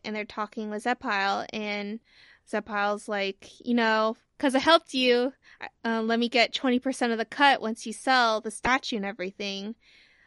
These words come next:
Gon ends up being cool with this, even though, like, Killua's not super happy about it. And so they're eating at a restaurant, and they end up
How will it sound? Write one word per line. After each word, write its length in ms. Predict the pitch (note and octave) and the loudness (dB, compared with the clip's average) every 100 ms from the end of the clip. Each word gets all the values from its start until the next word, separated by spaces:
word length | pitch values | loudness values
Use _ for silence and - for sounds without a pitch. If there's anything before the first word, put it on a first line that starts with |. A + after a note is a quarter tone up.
| _ | _
Gon 240 | - A#3+ B3 | 0 0 2
ends 220 | A#3+ A#3 | 0 0
up 160 | A#3 - | -2 -2
being 220 | G#3+ G#3+ | -4 -4
cool 240 | - F4+ | -2 0
with 160 | F4 - | 0 -2
this, 360 | G#3 G#3+ - - | -2 -2 -4 -6
even 320 | A3 A3 G#3+ | -6 -4 -4
though, 440 | G#3 G#3 G3 A3+ - _ _ _ - | -4 -2 -4 -6 -10 _ _ _ -10
like, 260 | G#3 G3+ - - _ - | -8 -8 -12 -20 _ -8
Killua's 580 | C4 A#3+ A3 G#3 - | 0 2 2 0 -4
not 360 | A3+ G#3+ F#3+ - | -6 -4 -4 -6
super 260 | - A3 F#3+ | -10 -8 -6
happy 420 | F3 F#3 A#3 A#3 | -6 -8 -6 -4
about 280 | A3+ A#3 B3+ | 0 0 0
it. 240 | C4 C4+ _ _ _ _ _ _ _ _ - | -2 -4 _ _ _ _ _ _ _ _ -4
And 180 | B3 A#3 | -4 -2
so 480 | A#3 A3+ G#3+ A3 - - | 0 0 0 -2 -6 -4
they're 240 | A3+ A3+ - | -2 -2 -2
eating 240 | B3+ C4 | 0 2
at 140 | B3+ | 4
a 80 | B3 | 4
restaurant, 720 | G3 G3+ - A3+ G#3 G3 G3+ - | 2 0 -2 -4 -2 -2 -6 -8
and 440 | G#3 G#3 G3+ A3 _ - - - | -8 -6 -6 -8 _ -20 -20 -4
they 140 | A3+ | -2
end 280 | - A3+ A3 | 0 -2 2
up 220 | G#3+ G3 | 2 0